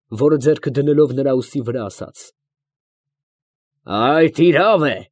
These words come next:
բաղր բեկ"։ Պարսիկները այսպես էին կոչում նրան։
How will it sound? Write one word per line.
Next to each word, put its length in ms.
բաղր 440
բեկ"։ 400
Պարսիկները 600
այսպես 380
էին 220
կոչում 360
նրան։ 280